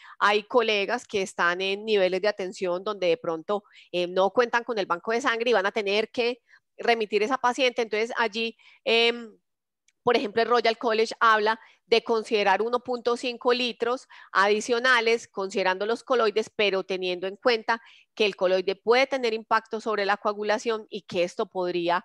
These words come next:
afectar la paciente. Entonces, digamos que lo someten a un escenario como de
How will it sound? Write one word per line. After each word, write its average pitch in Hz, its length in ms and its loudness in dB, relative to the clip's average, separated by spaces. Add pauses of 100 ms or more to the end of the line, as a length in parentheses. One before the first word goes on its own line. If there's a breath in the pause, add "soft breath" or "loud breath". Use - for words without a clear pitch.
(320 loud breath)
afectar 190 500 0
la 175 120 0
paciente. 156 400 -6
Entonces, 240 180 0
digamos 262 320 -2
que 285 100 2
lo 240 240 4 (260 loud breath)
someten 262 760 2
a 226 80 0
un 208 140 -4
escenario 208 600 -2
como 214 200 -6
de 180 160 -4